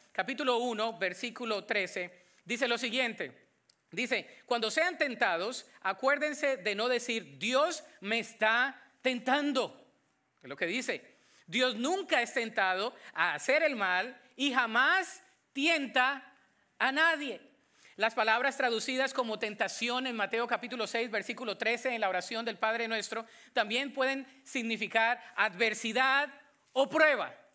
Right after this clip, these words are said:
Muchas veces nosotros tenemos en mente que la tentación es algo horrible, que la tentación es algo feo,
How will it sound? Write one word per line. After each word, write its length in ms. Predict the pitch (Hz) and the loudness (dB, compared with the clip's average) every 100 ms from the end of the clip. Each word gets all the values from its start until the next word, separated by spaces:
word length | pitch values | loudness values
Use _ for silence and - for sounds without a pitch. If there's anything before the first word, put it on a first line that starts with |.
| _ _ _ _ - | _ _ _ _ -20
Muchas 300 | - 233 277 | -8 0 2
veces 240 | 240 254 277 | 4 2 0
nosotros 340 | 233 233 247 | -2 -4 -2
tenemos 320 | 254 226 240 | -2 -2 -2
en 140 | 254 220 | -4 -2
mente 260 | 254 226 | -4 -4
que 140 | 220 214 | -4 -2
la 80 | 208 | -2
tentación 520 | 208 208 185 185 208 | -2 -2 -2 -4 -6
es 120 | 185 | -2
algo 320 | 170 180 185 - - | -2 -2 -6 -8 -12
horrible, 800 | 139 139 190 143 147 170 - _ | -8 -4 -4 -2 -6 -6 -12 _
que 60 | 165 | -4
la 100 | 170 | -4
tentación 480 | 180 170 156 170 185 | -2 -4 -4 -4 -4
es 120 | 185 | -2
algo 240 | 165 160 | -2 -4
feo, 460 | - 190 185 156 | -2 0 0 -2